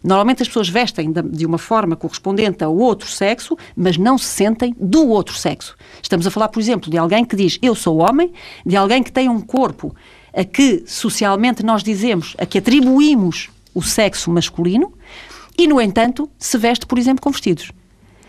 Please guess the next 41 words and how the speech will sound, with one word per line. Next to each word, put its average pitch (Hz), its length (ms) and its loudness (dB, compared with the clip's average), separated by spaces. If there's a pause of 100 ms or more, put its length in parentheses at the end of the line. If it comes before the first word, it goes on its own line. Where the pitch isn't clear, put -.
(160)
Eh, 180 540 2
mas 214 320 2
mesmo 247 400 2
vestido 269 360 0
de - 80 -6
vestidos, 302 380 -2
usando 226 300 0
brincos, 269 340 2
por 202 140 -4
exemplo, 208 340 -2
pe-, 226 120 0
eh, 175 420 2
eh, 175 40 0
pintando, 247 640 2 (280)
não 269 380 4
diz, 254 360 2
"Eu, 262 200 2
por 226 180 -2
usar 202 380 2
isto, 214 280 -2
sou 285 240 0
mulher." 285 460 2 (220)
Não, 240 320 2
"Eu 285 160 4
sou 190 240 0
um 180 100 2
homem 320 340 2 (200)
que 302 120 2
gosta 247 360 2
de - 60 -8
se - 100 -16
vestir - 180 -8
desta 185 240 -4
maneira, 185 460 2 (420)
quero 339 260 4
o 269 40 4
meu 247 180 4
corpo 233 460 -2
como 180 200 0
ele 180 100 2
está 202 440 0